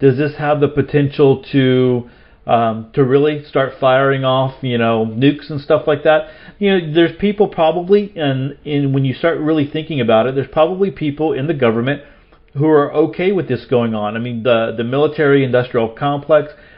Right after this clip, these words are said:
I'm sure, is okay because they can start ramping up production and sell a whole bunch of, uh, bombs and weapons and all that kind of stuff. Uh, then you have, uh,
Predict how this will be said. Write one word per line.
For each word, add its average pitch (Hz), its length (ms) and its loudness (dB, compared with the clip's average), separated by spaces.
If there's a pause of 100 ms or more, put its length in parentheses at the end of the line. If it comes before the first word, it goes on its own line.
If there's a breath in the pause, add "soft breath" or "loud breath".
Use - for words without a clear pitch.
(100)
I'm 120 140 -2
sure, 131 240 2
is 113 100 0
okay 160 400 2
because 120 320 0
they 139 120 2
can 123 120 -8
start 113 240 0
ramping 123 380 -2
up - 160 -2
production 143 520 0
and 110 120 -2
sell 117 240 0
a 107 40 -2
whole 117 220 4
bunch 123 280 0
of, 107 220 0 (360 loud breath)
uh, 104 320 4
bombs 127 580 -2
and 117 140 -4
weapons 135 400 0
and 120 100 0
all 135 160 4
that 135 140 -2
kind 139 160 -2
of 135 80 -6
stuff. 139 360 0 (400 soft breath)
Uh, 120 220 4
then 139 200 0
you 147 160 -2
have, 139 360 2 (1040)
uh, 127 300 2